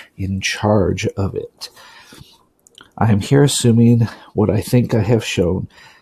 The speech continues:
that there is in the state no fundamental law that cannot be revoked, not excluding the social compact itself. For if all the citizens assembled of one accord to break the compact,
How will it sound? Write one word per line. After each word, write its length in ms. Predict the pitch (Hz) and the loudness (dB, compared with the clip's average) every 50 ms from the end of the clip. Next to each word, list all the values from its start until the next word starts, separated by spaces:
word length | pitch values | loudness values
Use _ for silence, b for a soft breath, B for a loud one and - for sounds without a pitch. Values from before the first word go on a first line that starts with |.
| B B B - | B B B -4
that 180 | - 101 95 - | -4 -4 -2 -2
there 200 | 113 107 104 107 | -2 0 0 0
is 200 | 107 104 101 - - | 0 0 -2 -2 -2
in 200 | 117 113 127 131 | -2 0 2 0
the 100 | 131 123 | 0 0
state 400 | - - - 117 107 104 107 - | -2 -4 -2 -2 0 0 -2 0
no 220 | - 117 117 131 | 0 2 4 4
fundamental 720 | 135 - - - 120 123 131 123 120 120 110 - 123 117 113 | 2 0 0 0 2 2 2 2 0 0 0 2 0 2 2
law 220 | 110 104 104 101 | 2 2 0 -2
that 180 | 101 - - - | -2 -6 -10 -10
cannot 420 | - - 98 104 110 123 - - | -8 -8 -4 -2 -2 -2 -2 -2
be 140 | - 135 127 | -2 -2 -2
revoked, 640 | 131 131 120 107 110 107 101 104 104 - - - _ _ - | 0 0 -2 -2 -2 -2 -2 -2 -4 -6 -12 -20 _ _ -8
not 460 | 120 120 110 113 110 120 139 - - | -6 -4 -2 0 0 0 0 -2 -4
excluding 680 | 120 - - - - - - 117 117 110 117 113 113 110 | -8 -8 -10 -18 -14 -6 -4 -4 -2 0 -2 -2 -2 -4
the 100 | 107 - | -6 -6
social 400 | - - 104 104 - - 104 101 | -6 -6 -6 -6 -6 -6 -10 -10
compact 640 | - - - 98 104 107 - - 107 101 - - | -10 -8 -8 -6 -6 -6 -8 -8 -10 -10 -8 -10
itself. 560 | 113 110 - - - - - - - - - B B B B B B B B B B B _ _ _ _ - | -12 -10 -10 -12 -12 -8 -8 -8 -8 -8 -12 B B B B B B B B B B B _ _ _ _ -12
For 220 | - - 113 110 | -4 -2 -2 -2
if 140 | 107 - - | -2 -2 -2
all 180 | 87 110 127 127 | 0 0 0 0
the 100 | 139 127 | 0 -2
citizens 540 | - - 123 110 120 113 - 117 117 117 | -2 -2 -2 -2 -2 -4 -4 -6 -4 -4
assembled 540 | 120 110 - - - 110 117 110 117 117 101 | -4 -4 -4 -4 -4 -2 -2 -2 -2 -2 -2
of 160 | 110 95 - | -4 -6 -4
one 160 | 110 107 110 123 | -4 -2 -2 -2
accord 420 | 123 - - - 104 107 107 98 | -4 -4 -4 -4 -2 -2 -2 -4
to 80 | - 107 | -6 -8
break 320 | - - 107 110 110 _ | -6 -4 -4 -4 -4 _
the 80 | - 123 | -8 -10
compact, 720 | - - - 98 101 104 101 - 110 104 101 98 _ | -10 -8 -8 -6 -6 -6 -6 -6 -6 -6 -6 -6 _